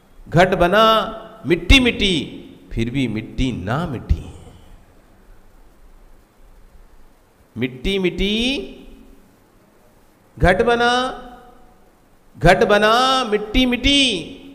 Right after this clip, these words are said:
फिर भी मिट्टी ना मिटी। यदि मिट्टी मिट जाती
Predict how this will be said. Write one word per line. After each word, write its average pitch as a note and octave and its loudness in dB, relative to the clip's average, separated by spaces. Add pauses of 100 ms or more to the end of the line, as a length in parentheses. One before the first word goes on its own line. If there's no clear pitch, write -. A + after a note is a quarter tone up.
(800)
फिर B2 -2
भी F3 -4
मिट्टी D#3+ -6
ना C#3 -2
मिटी। D3+ -2 (340)
यदि C3+ -4
मिट्टी D#3 -2
मिट B2+ 4
जाती F3 2